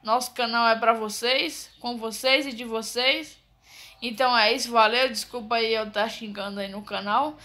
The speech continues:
mas eu não tô xingando vocês não, viu, galera? Eu tô xingando os personagens do jogo, tá? Desculpa aí, falou, tamo junto sempre.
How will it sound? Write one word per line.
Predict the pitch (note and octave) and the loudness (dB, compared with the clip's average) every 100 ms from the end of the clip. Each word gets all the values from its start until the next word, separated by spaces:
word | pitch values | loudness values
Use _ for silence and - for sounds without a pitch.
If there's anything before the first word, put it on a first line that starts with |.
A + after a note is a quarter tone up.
| - - | -20 -2
mas | A3 | 2
eu | B3+ | 2
não | C4+ | 0
tô | D4 | -2
xingando | D4+ D4 C4+ C#4 | -4 -6 -2 -2
vocês | C4+ C#4 C#4+ C#4+ | 0 2 2 0
não, | B3+ A#3 | -4 -4
viu, | C#4 | -2
galera? | D#4 D4 A3 G3 - - - - | 0 2 2 0 -8 -18 -18 -12
Eu | G#3 | -6
tô | A#3+ | -6
xingando | A#3+ B3 A#3+ B3 | -6 -8 -8 -6
os | B3+ | -6
personagens | - B3+ B3+ B3+ A#3+ C4+ | 0 0 0 0 0 0
do | D4 | -6
jogo, | A#3 A3+ F#3+ G3 | -6 -6 -6 -10
tá? | G#3 A3 D4 - - - - - - - - | 0 2 2 -2 -18 -20 -20 -20 -20 -20 -14
Desculpa | G#3+ - C4+ C4+ A#3+ | -12 -10 -10 -4 0
aí, | A#3 C#4+ C#4+ - - - | 2 0 -2 -12 -20 0
falou, | A3 G3+ A3 C4 | 4 4 4 0
tamo | C4 A3+ G#3+ | 0 -6 -6
junto | G#3 B3 C4+ - | -8 -8 -8 -8
sempre. | - B3+ C4+ - | -4 0 -2 -4